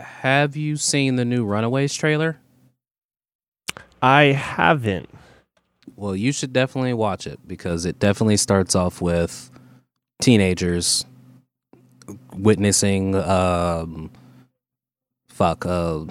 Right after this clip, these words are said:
Speaker 1: ritualistic murder by all their parents. So yeah, The Runaways.
Speaker 2: It's a Marvel movie? Or a series?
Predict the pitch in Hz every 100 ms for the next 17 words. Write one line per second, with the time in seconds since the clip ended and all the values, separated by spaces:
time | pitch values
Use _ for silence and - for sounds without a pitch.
0 | - - - - 110 110 107 101 - 98
1 | 98 92 90 87 87 - - 98 92 90
2 | 87 82 92 85 82 - - - - -
3 | _ _ _ _ _ _ - 180 208 92
4 | - - - 160 160 123 90 87 - -
5 | - - _ - 151 139 110 110 143 190
6 | 208 - - _ 185 185 226 - _ _
7 | _ _ _ _ _ _ _ - 117 107
8 | - 143 139 113 101